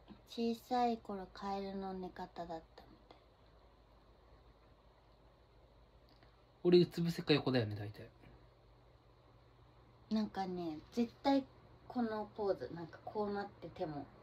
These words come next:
Speaker 1: 足もこうなってる。
Speaker 2: ヤムチャでしょ、だから。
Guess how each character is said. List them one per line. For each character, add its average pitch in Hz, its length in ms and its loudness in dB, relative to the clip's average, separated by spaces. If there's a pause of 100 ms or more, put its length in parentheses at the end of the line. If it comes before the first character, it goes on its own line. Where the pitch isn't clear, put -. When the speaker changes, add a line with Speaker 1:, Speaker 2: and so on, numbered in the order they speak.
(260)
Speaker 1:
足 - 200 -8
も 190 140 0
こ 185 140 -6
う 165 40 -4
な 156 100 -6
っ 143 60 -14
て - 140 -20 (1600)
る。 135 40 2
Speaker 2:
ヤ 127 120 4
ム 123 80 2
チ 117 100 -4
ャ - 20 -4
で 104 60 -8
し - 80 -8
ょ、 131 40 -2
だ 127 40 -4
か - 160 -14
ら。 - 60 -14